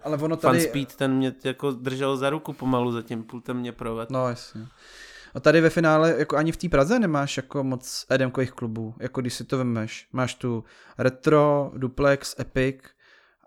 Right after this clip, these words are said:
Speaker 1: ale, eh, pak tady jsou jako takový ty bary, kde se víceméně hraje jako všeho chuť, víš co, a typu jako rodeo nebo něco
Speaker 2: Jo,
Speaker 1: takovýho,
Speaker 2: jo.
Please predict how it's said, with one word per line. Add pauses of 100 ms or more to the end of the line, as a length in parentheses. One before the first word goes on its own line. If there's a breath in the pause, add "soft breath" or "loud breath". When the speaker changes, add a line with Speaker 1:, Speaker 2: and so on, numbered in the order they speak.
Speaker 1:
ale,
eh, (480)
pak (120)
tady
jsou
jako
takový
ty (220)
bary,
kde
se
víceméně
hraje
jako
všeho
chuť,
víš
co,
a
typu
jako
rodeo
nebo
něco
Speaker 2:
Jo,
Speaker 1:
takovýho,
Speaker 2:
jo.